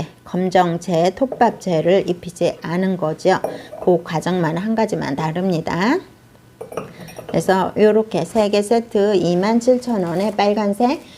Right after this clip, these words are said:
요렇게 곤색이 있고요. 요 색감이 있습니다. 그래서 요 아이들 세 개 세트. 색감이 달라서 번호가 이렇게 하나씩 있습니다. 가격 똑같이 이만 칠천 원 합니다.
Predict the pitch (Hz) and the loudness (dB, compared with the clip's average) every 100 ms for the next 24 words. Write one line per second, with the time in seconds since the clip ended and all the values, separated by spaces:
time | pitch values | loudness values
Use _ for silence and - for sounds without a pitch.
0 | - - - 143 - 165 175 208 214 190 | -20 -18 -10 -8 -4 -4 -2 -2 -2 -2
1 | 180 180 160 170 - - 170 160 180 - | 2 2 2 -2 0 4 4 6 2 2
2 | - 170 202 - 180 170 170 175 170 165 | -2 -4 -4 -2 -2 -4 -6 -4 -4 0
3 | 208 285 - - - - - - - 175 | 0 -2 -8 -20 -20 -14 -10 -8 0 4
4 | 170 160 175 170 165 196 208 226 208 202 | 4 2 0 0 0 0 0 -2 0 -2
5 | 208 220 - 160 - - - - 277 277 | -2 -4 -2 -4 -4 -20 -20 -6 -2 4
6 | 320 302 302 233 165 185 180 294 320 202 | 6 6 4 2 2 2 2 0 -2 -2
7 | 190 190 180 180 233 214 165 170 190 214 | 0 0 0 0 0 0 -2 -2 -2 -2
8 | 202 185 196 185 190 175 170 185 170 160 | -2 -4 -4 -2 0 0 2 0 0 -2
9 | 147 - 240 247 247 208 - 175 180 165 | -2 2 2 2 -2 -2 0 0 2 0
10 | 170 185 208 208 226 - 156 151 196 202 | 2 0 0 2 2 2 -2 0 0 -2
11 | - 214 226 185 151 185 240 | -4 -2 0 2 0 2 2